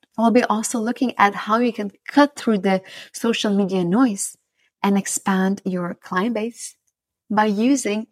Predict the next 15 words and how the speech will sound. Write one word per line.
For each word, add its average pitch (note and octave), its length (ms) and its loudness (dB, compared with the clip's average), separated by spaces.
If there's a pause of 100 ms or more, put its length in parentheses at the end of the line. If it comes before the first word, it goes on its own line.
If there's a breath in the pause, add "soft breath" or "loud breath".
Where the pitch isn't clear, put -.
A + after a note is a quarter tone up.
(160)
in-person G#3 800 -4
events. - 540 -8 (640)
Mm. G3 320 2 (1040 loud breath)
You'll A#3+ 140 8
be A3+ 120 4
also G3 300 2
learning G#3+ 320 2
how G3+ 240 4
to C#4 160 2
cut A3+ 180 0
through A#3 140 0
the G3+ 100 2
social G3 420 0
media F#3+ 240 4
noise F#3 380 2